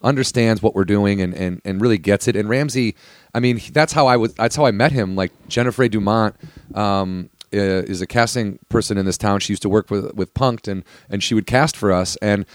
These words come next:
when we had a bit, we needed a big guy. She was like, "I got the guy." And Ramsey came in, and we were like, "This dude is awesome."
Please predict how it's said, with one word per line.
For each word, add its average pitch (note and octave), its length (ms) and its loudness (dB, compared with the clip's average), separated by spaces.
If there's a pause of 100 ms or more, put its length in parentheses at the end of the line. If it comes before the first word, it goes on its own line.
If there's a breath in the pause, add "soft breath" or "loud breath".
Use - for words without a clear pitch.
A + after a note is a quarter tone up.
(200 loud breath)
when A2 180 0
we A2+ 300 0 (120)
had A2 180 2
a A2+ 40 0
bit, C3+ 320 0
we G#2+ 80 -4
needed G#2+ 220 0
a G#2+ 40 -2
big C#3+ 220 -2
guy. G#2+ 240 2
She A2 140 -4
was G2+ 100 -4
like, G#2 160 0
"I G2+ 80 0
got G2+ 220 0
the G2+ 80 -6
guy." A2 340 2
And F#2+ 140 -4
Ramsey A#2+ 320 0
came G2+ 200 -4
in, G2+ 120 -4
and F2+ 80 -8
we G2+ 60 -4
were A2 40 2
like, G2+ 220 -2
"This C3 220 0
dude A#2 420 2 (120)
is G#2 300 2 (160)
awesome." G2+ 500 0